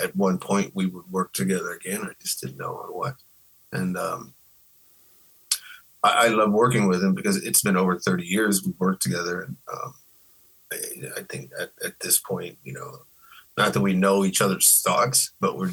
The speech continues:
definitely honest, uh, with each other. If, if one of us doesn't like something, we'll, uh, of course, say something. And, uh,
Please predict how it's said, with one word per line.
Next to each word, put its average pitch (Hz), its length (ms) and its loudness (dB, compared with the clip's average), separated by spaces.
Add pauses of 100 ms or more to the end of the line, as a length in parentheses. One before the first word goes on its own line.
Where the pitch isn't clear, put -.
(160)
definitely 92 560 0
honest, 104 680 2 (260)
uh, - 300 -4
with 107 160 2
each 101 200 2
other. 120 420 2 (100)
If, - 80 -10
if - 80 -16 (400)
one 92 220 -4
of 90 80 -8
us 92 140 0
doesn't 92 300 -2
like 104 220 -2
something, 123 560 0
we'll, 92 240 -6
uh, - 120 -6
of - 360 -18
course, 90 300 0
say 85 220 0
something. 98 420 0
And, 87 340 -8
uh, 87 200 -4